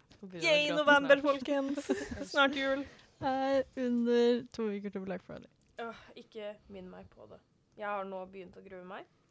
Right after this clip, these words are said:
Speaker 1: Eh, og jeg vet ikke hvorfor jeg skal grue meg.
Speaker 3: <laughs> Det er ikke jeg heller.
Speaker 2: Nei.
Speaker 1: Nei, men jeg har begynt å grue meg. Ehm, eh, for jeg er redd for at noe grusomt skal skje.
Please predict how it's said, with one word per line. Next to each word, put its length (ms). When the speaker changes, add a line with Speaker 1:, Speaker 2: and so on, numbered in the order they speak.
Speaker 1:
Eh, 240
og 80
jeg 80
vet 100
ikke 140
hvorfor 180
jeg 240
skal 240
grue 160
meg. 220
Speaker 3:
<laughs> 120
Det 120
er 100
ikke 160
jeg 160
heller. 240
Speaker 2:
Nei. 160
Speaker 1:
Nei, 160
men 200
jeg 240
har 160
begynt 240
å 60
grue 160
meg. 180
Ehm, 800
eh, 160
for 80
jeg 100
er 120
redd 100
for 160
at 160
noe 320
grusomt 400
skal 160
skje. 160